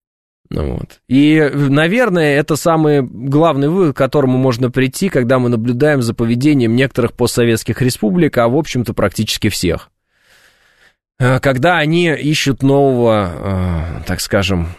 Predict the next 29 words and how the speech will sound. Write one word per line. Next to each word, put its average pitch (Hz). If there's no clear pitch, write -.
ну, 165
не 160
хозяина, 147
это, 98
наверное, 110
грубое 131
слово, 92
спонсора 131
в -
каком-то -
смысле. -
Они, 113
э, 117
э, 117
ищут 139
нового 135
старшего 123
брата, 120
потому 110
что 107
есть 110
страны 95
богаче 135
России, 127
вы 104
сами 98
понимаете, 90
да, 107
в, -